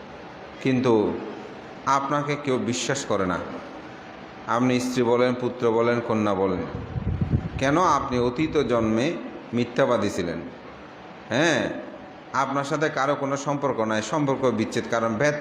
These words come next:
করে যে সেজন্য। আমেরিকাতে কেন? কারণ সে নেশায় মগ্ন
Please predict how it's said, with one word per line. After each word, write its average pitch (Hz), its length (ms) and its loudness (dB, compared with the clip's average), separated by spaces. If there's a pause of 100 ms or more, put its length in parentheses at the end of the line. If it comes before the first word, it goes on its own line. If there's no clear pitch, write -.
করে 127 200 2
যে 139 140 2 (800)
সেজন্য। 107 420 2 (580)
আমেরিকাতে 135 560 2
কেন? 135 240 0 (840)
কারণ 131 320 2
সে 139 220 0
নেশায় 147 520 2
মগ্ন 139 360 2